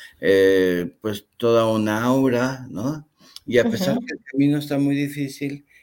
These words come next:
Speaker 1: está luchando por trascender, e, e ir adelante y, y evolucionar.
Speaker 2: Guau. Oye, y entonces, en esa misma línea podemos hablar del desarrollo de nuestro ego, ajá,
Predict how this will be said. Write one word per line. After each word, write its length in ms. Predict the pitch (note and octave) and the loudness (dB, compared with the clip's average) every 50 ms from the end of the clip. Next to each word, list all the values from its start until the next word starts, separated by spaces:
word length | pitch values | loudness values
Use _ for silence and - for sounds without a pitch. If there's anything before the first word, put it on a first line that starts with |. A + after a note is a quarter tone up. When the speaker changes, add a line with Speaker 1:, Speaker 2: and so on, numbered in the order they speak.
| _ _ | _ _
Speaker 1:
está 420 | - - A2+ A2 - - B2 B2 C3 | -8 -8 -8 -6 -6 -4 -2 0 0
luchando 640 | C3 C3 B2+ - - B2+ A#2+ A#2+ B2 C3 B2+ B2+ | -2 -2 -4 -6 -6 -6 -4 -4 -4 -4 -6 -6
por 180 | - A2+ G#2 - | -8 -14 -14 -14
trascender, 720 | - G2+ G2+ G2 - - A2+ G#2+ G#2+ A2+ D3+ F3 E3+ D3 | -12 -10 -10 -10 -10 -12 -12 -12 -8 -6 -6 -4 -4 -4
e, 280 | B2+ A#2+ A2 - - G2 | -4 -4 -4 -4 -4 -4
e 40 | A2 | -4
ir 180 | A2 A#2 A#2+ B2 | -4 -4 -4 -4
adelante 600 | A#2+ A#2 A2+ A2+ A#2+ B2+ C#3 C#3 C3 - A#2+ A2 | -4 -4 -4 -4 -2 -4 -4 -4 -6 -6 -6 -6
y, 380 | F#2 - F2 G2+ G#2 D#2+ D2+ G2 | -4 -4 -4 -4 -4 -2 0 2
y 20 | G#2 | 2
evolucionar. 840 | G#2 G2 F#2+ G2 G2 F#2+ G2+ G2 - - B2 A#2 B2 D3 D3+ D3 D3 _ _ _ _ _ _ _ _ _ _ _ _ _ _ - | 2 2 0 -2 -4 -4 -6 -10 -10 -10 -8 -6 -4 -4 -4 -4 -8 _ _ _ _ _ _ _ _ _ _ _ _ _ _ -10
Speaker 2:
Guau. 440 | F#3+ - D#3+ D#3+ D#3+ D#3+ D#3+ - _ _ _ _ _ - - - - - _ _ _ _ | -8 -8 -6 -6 -8 -8 -10 -14 _ _ _ _ _ -20 -20 -20 -20 -20 _ _ _ _
Oye, 340 | - C4 C4 - B3+ C4 - - | 4 4 4 4 2 -2 -2 2
y 160 | A3+ A#3+ B3 | 6 8 8
entonces, 840 | B3 B3 B3+ D4 D#4 D#4+ D#4+ D#4 - C#4+ D4 D#4+ D4+ - - - _ _ _ _ _ - _ _ _ - | 8 8 6 4 6 6 4 4 6 6 6 6 4 -2 -6 -12 _ _ _ _ _ -20 _ _ _ 0
en 180 | - A3 A#3 | 2 4 6
esa 200 | B3 B3 B3 D4 | 6 4 4 4
misma 300 | C#4+ C#4 C4+ C4 C4+ C4 | 2 2 2 4 4 4
línea 520 | C4 B3 A#3+ A#3 A3+ A3 A#3+ B3 B3 - - | 6 6 6 6 4 4 2 0 -2 -4 -2
podemos 420 | - A3 G#3 G#3 G#3+ A#3 A#3 A#3 G#3 | -2 0 0 0 -2 -2 -2 -2 -2
hablar 300 | G3 F#3+ F#3+ F#3+ F#3+ G#3 | -2 2 2 2 2 2
del 120 | A3 A3 | 2 2
desarrollo 520 | G3+ G3 G3 F#3+ F3 E3+ F#3 F#3+ G3+ A3 | 0 -2 0 0 0 2 2 4 4 4
de 100 | G3+ F#3 | 2 2
nuestro 360 | E3 D#3+ D#3 - - D3+ D3+ D#3+ | 0 -2 -4 -4 -4 -4 -2 0
ego, 540 | G3 A#3+ B3 G#3+ A#3 D#4 - - - _ _ - | 0 0 0 0 -2 -2 -2 -6 -18 _ _ -16
ajá, 280 | D#3 D3+ D#3+ - C4 | -16 -14 -14 -16 -20